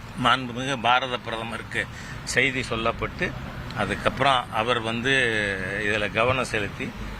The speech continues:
இந்த சட்டம் வர்றதுக்கு சந்திரசேகர சுவாமியினுடைய அருள் முதல் காரணமா இருந்தது. அதனால சந்திரசேகர சுவாமிக்கு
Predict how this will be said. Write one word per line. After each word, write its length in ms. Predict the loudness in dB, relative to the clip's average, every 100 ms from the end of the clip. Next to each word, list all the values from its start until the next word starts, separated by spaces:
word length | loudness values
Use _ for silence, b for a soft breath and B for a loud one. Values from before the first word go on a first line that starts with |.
| -6
இந்த 120 | -2
சட்டம் 360 | 2 2 2 2
வர்றதுக்கு 640 | 2 2 0 -2 -2 -4 -4 -8 -10 -2
சந்திரசேகர 680 | 2 2 2 2 2 2 0 -2
சுவாமியினுடைய 600 | 0 0 0 -2 -2 -2
அருள் 460 | 2 4 4 2 0 -6 -12 -10 -10 -10 -10 -6 0
முதல் 300 | 2 2 4
காரணமா 560 | 2 4 2 0 0
இருந்தது. 420 | 0 -4 -6 -6 -8 -10 -10 -4
அதனால 600 | 0 4 4 4 4 0 -4 -14 -6
சந்திரசேகர 580 | -2 0 2 4 2 2
சுவாமிக்கு 680 | -2 -2 -2 -2 -6 -6